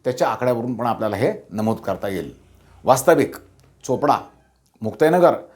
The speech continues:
आणि कदाचित जामनेरसुद्धा या तीनही मतदारसंघांमध्ये येणाऱ्या विधानसभा निवडणुकीमध्ये राष्ट्रवादी काँग्रेस, शरदचंद्र पवार गटाचाच उमेदवार महाविकास आघाडीतर्फे असेल निवडणुकीच्या रिंगणामध्ये, हे स्पष्ट आहे. त्यामुळे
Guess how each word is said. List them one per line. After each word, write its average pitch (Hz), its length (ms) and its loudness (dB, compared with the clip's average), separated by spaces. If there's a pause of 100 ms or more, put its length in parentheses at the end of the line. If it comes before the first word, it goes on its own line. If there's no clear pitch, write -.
(120)
आणि 311 140 0
कदाचित 240 340 2
जामनेरसुद्धा 139 760 0 (240)
या 147 100 0 (100)
तीनही 147 240 0
मतदारसंघांमध्ये 131 840 0
येणाऱ्या 143 300 2
विधानसभा 147 540 2
निवडणुकीमध्ये 127 680 -2 (400)
राष्ट्रवादी 147 400 0
काँग्रेस, 139 440 0
शरदचंद्र 131 440 0
पवार 123 280 -2
गटाचाच 127 480 2
उमेदवार 151 460 0
महाविकास 131 560 -2
आघाडीतर्फे 120 560 -2
असेल 196 300 2
निवडणुकीच्या 135 520 0
रिंगणामध्ये, 117 520 0 (400)
हे 180 80 6
स्पष्ट 147 340 0
आहे. 95 340 -2 (600)
त्यामुळे 233 220 4